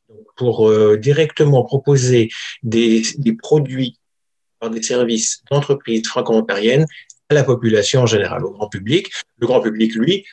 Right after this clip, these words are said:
n'a pas besoin d'être, euh, basé en Ontario. Il est effectivement la première cible, le cœur de cible, c'est l'Ontario. Mais du moment que le, le public est désireux de, d'acquérir quelque chose auprès d'une entreprise franco-ontarienne,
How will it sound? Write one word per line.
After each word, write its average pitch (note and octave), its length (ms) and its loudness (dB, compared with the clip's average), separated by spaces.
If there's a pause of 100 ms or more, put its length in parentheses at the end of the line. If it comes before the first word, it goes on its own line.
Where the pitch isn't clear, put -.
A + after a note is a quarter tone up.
(140)
n'a A2 140 -2
pas A2 160 -2
besoin A2+ 380 0
d'être, G#2+ 340 0
euh, F#2+ 160 2
basé G#2 380 0
en G2+ 80 -2
Ontario. G2+ 460 -2
Il A2 160 -2
est - 20 0
effectivement G#2+ 580 -2
la G2 140 -4
première G#2+ 340 -2
cible, A#2 320 -6
le - 220 -18
cœur G#2+ 140 -4
de G#2 100 -6
cible, A2+ 240 -8
c'est G#2 80 -6
l'Ontario. G2 480 -4 (300)
Mais A2 80 -10
du G#2+ 120 -12
moment A#2+ 440 -2
que - 80 -2
le, G2 420 -2 (300)
le G2+ 480 -8
public A2+ 520 -6
est G2+ 800 -8 (160)
désireux A#2+ 760 0
de, G2+ 320 -6
d'acquérir A#2 960 -2
quelque A#2+ 260 -2
chose A#2 240 0
auprès G#2+ 220 -2
d'une G2+ 160 -4
entreprise A2 680 -2
franco-ontarienne, A2 760 -4